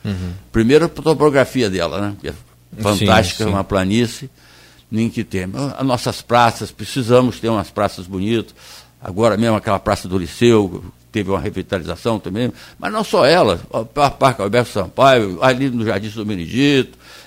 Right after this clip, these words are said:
Speaker 2: enfim.
Speaker 1: Mercado Municipal, que
Speaker 2: Mercado Municipal, que é uma obra,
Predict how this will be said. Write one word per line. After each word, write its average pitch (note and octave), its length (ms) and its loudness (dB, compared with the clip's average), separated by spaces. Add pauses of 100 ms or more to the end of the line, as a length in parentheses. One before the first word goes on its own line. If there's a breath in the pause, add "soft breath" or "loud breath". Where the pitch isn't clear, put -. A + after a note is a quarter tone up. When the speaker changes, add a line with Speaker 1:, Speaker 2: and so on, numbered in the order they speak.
Speaker 2:
enfim. F3 360 0
Speaker 1:
Mercado D3 320 4
Municipal, B2+ 520 4
que - 160 -4
Speaker 2:
Mercado D#3 640 4
Municipal, D3+ 600 4
que D3 220 0
é D3+ 100 8
uma C#3+ 200 8
obra, D3 600 6